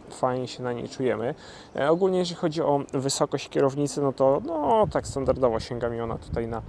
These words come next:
wysokość pępka, z tym nie ma żadnych problemów. Tutaj, tak jak mówiłem, ta klamka, tak, no, delikatnie, żeby hamować tyłem, to trzeba tą rękę tutaj brać, ale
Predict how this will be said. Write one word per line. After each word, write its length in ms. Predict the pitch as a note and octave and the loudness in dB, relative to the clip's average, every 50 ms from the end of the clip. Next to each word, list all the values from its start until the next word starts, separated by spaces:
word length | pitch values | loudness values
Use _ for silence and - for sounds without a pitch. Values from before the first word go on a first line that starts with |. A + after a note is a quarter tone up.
| - - - - - - - | -12 -16 -12 -10 -10 -8 -6
wysokość 500 | A#2+ A#2+ - - - B2+ C3 B2+ B2 - | -6 -4 -4 -2 -4 -2 -2 -4 -6 -8
pępka, 480 | - - B2+ B2 A#2 - - C3 C3 C3+ - - - | -2 0 0 2 2 2 2 2 2 2 0 -6 -10
z 180 | - - - - | -12 -12 -6 -2
tym 240 | - B2+ B2+ B2+ - - B2+ | 0 0 0 0 -4 -4 -4
nie 160 | A#2+ B2 C3+ | -4 -2 0
ma 140 | B2+ A#2 A2+ | 0 0 0
żadnych 300 | B2 B2 B2 A2+ - - | 0 0 0 -2 -4 -4
problemów. 500 | - B2 B2 A#2+ A#2 G#2+ A#2 A#2+ B2+ - - - - - - - | -2 -2 0 0 2 2 2 2 2 0 -2 -8 -12 -12 -10 -6
Tutaj, 200 | - C#3 C#3 C3+ | 0 2 4 4
tak 180 | - C3+ - - | 4 2 -2 -2
jak 80 | C#3+ - | -2 0
mówiłem, 280 | C#3 C3 B2+ B2 A#2+ | 2 4 4 2 2
ta 100 | A2+ C3 | 0 -2
klamka, 440 | - - E3 D3+ B2+ A#2+ - B2+ A2+ | 0 2 4 4 4 4 2 0 0
tak, 300 | - B2+ A#2+ - - - - - - - - - - | 2 0 0 0 -4 -14 -16 -20 -20 -20 -14 -2 2
no, 220 | D#3+ F3 F#3 F#3+ | 2 4 4 2
delikatnie, 720 | F3 D#3 D#3+ E3+ E3+ E3+ E3 - F3 F3 - F3+ F3+ F3 - - - - - - | 0 0 2 2 2 2 2 2 2 2 2 0 -2 -2 -4 -8 -14 -18 -14 -10
żeby 240 | - - D3+ D#3 - | -8 -8 -6 -6 -2
hamować 460 | - D#3 D#3 D#3+ D3+ D#3+ D3+ - - | 0 2 4 4 4 4 2 2 2
tyłem, 280 | - D#3+ D#3 D3+ D3+ | 4 6 6 6 4
to 140 | - - D3 | 0 -4 -4
trzeba 360 | - - - D#3 C#3+ C#3 C3+ - - - - - - - - - - | -4 0 4 6 6 6 4 2 -4 -14 -20 -20 -20 -20 -20 -20 -10
tą 200 | - D#3 C#3 C#3 | -6 -2 -2 0
rękę 280 | C#3 C#3 C3 B2 - - | 0 0 0 -2 -4 -10
tutaj 240 | - - - C#3 C3 | -8 -2 0 2 4
brać, 280 | C3+ C3+ C#3+ D#3 - - - - - - - - - - | 4 4 4 4 2 -4 -16 -16 -16 -16 -16 -16 -6 0
ale 320 | - - A#3+ F#3 B2+ B2+ | 2 6 6 8 8 6